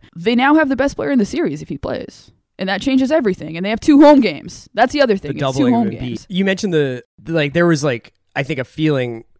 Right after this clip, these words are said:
Speaker 2: when it was announced that Embiid would miss th-, the first two games of the series that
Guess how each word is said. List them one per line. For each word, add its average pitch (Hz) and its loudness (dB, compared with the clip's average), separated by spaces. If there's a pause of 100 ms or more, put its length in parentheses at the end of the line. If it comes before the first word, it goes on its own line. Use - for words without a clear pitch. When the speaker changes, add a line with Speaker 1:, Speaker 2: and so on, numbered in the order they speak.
Speaker 2:
when 127 -4
it 113 -6
was 113 -8
announced 120 -8
that 110 -8
Embiid 110 -10
would 104 -12
miss 120 -8 (360)
th-, 113 -14
the 110 -12
first 113 -12
two 104 -14
games 101 -10
of 98 -12
the 98 -10
series 98 -10
that 104 -8